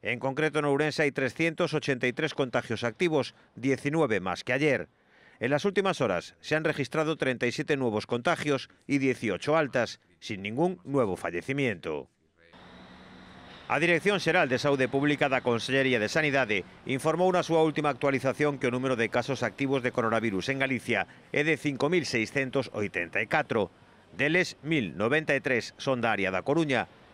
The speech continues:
cincocentos setenta e un da de Lugo, trescentos oitenta e tres da de Ourense, oitocentos trinta e nove da de Pontevedra,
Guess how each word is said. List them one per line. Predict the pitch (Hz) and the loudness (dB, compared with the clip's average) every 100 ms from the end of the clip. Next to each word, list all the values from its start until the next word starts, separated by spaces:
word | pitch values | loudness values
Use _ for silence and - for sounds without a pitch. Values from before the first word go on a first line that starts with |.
| - 117 | -10 -8
cincocentos | 98 107 120 139 135 147 | -2 -2 0 -2 -2 -2
setenta | 127 117 107 113 | -2 -2 0 2
e | 160 | 2
un | 160 | 2
da | 113 | 0
de | 131 | 2
Lugo, | 185 156 131 - - _ | 2 4 2 -2 -14 _
trescentos | - 95 - 135 120 120 - | -6 -4 -2 -2 -2 -4 -6
oitenta | 101 98 90 90 92 | -6 -4 -4 -2 -2
e | |
tres | 143 123 92 | 0 -2 -2
da | 117 | 0
de | 139 | 2
Ourense, | 143 131 107 104 92 - _ _ | 2 2 0 -4 -4 -8 _ _
oitocentos | - 143 165 202 202 208 - | -2 0 0 0 -2 -2 -2
trinta | - 175 165 165 | 0 0 2 2
e | |
nove | 110 80 | 2 0
da | 87 104 | -2 -2
de | |
Pontevedra, | 117 160 143 127 110 101 | 0 0 2 2 2 0